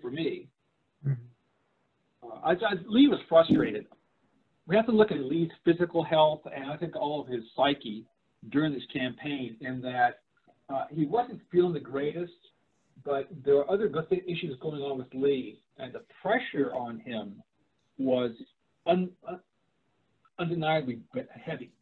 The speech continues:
Speaker 1: Uh, I don't think anybody could take on the campaign in Northern Territory. You're throwing all your chips out there. You gotta find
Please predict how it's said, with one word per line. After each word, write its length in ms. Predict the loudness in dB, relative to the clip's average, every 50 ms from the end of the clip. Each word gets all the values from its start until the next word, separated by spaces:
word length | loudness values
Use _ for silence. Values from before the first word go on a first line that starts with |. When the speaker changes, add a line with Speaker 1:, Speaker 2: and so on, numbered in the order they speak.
| _ _ _ _ _ _ _ _
Speaker 1:
Uh, 240 | -6 -4 -2 -2 -2 -2
I 60 | -2 -4
don't 100 | -6 -8
think 120 | -12 -14 -14 -12
anybody 440 | -8 -6 -4 -2 0 0 0 0 0 -2
could 160 | -4 -4 -4 -6 -16 _ _ _ _ -2
take 160 | -2 -2 -2
on 100 | -4 -6
the 60 | -8
campaign 640 | -8 -10 -10 -10 -10 -12 -16 -16 -16 -14 -12 -12 -12 -14 -14
in 60 | -8
Northern 320 | -4 -2 -2 -2 -2 -4 -6 -4
Territory. 760 | 0 4 4 4 4 2 -4 -12 -12 -12 -10 -10 -10 -12 -12 _ _ _ _ _ _ _ _ _ _ _ _ _ _ _ -16
You're 140 | -16 -12 -6
throwing 240 | -4 -2 -2 0
all 140 | 0 0 2 2
your 140 | 2 0 -2 2 4
chips 260 | 4 4 4 2 0
out 240 | -2 -2 -2 -2 -6
there. 400 | -8 -6 -6 -6 -6 -8 -10 -14 -18 _ _ _ _ _ _ _
You 100 | -12 -6 -2
gotta 240 | 0 0 0 -2 -2 0
find 520 | 2 2 4 4 2 2 0 -2 -6 -10